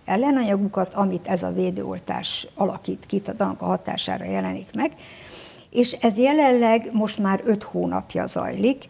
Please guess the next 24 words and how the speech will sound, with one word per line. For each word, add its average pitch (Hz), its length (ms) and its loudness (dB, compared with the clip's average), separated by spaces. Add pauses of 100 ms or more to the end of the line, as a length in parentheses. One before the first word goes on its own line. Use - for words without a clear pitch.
(140)
nagyon 190 440 4
izgalmas. 202 800 2 (1200)
Az 220 120 4
asszisztensnőmet 233 880 4
ki 262 140 2
kell 214 240 4
emelni, 220 440 4
mert 185 280 4
hát 190 240 2
ez 185 140 4
így 208 180 6
működik, 190 800 4 (300)
hogy 175 380 2 (240)
hát 202 200 0
mindenki 180 440 2
élvezi, 208 520 4
hogy 165 220 -2
mi 190 100 2
lesz 165 220 2
a 151 80 -2
következő 165 560 2
harminc 175 460 0
napos - 340 -6
eredmény, 208 640 2